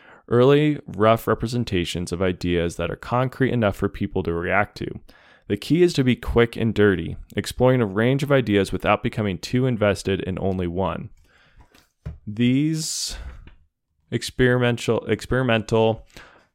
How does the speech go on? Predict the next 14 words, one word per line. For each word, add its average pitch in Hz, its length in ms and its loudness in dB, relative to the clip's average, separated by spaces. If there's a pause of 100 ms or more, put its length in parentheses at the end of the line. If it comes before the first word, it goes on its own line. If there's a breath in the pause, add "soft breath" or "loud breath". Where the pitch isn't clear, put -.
(100)
uh, 90 220 0
or 95 120 -4
experiential 101 1000 2
learning 117 380 4
loops 101 360 4
help - 260 2
to 151 120 2
develop 101 460 2
existing 104 520 -4
concepts 98 480 -2
and 98 120 -4
spur 92 260 -2
new 95 200 -4
ones. - 380 -8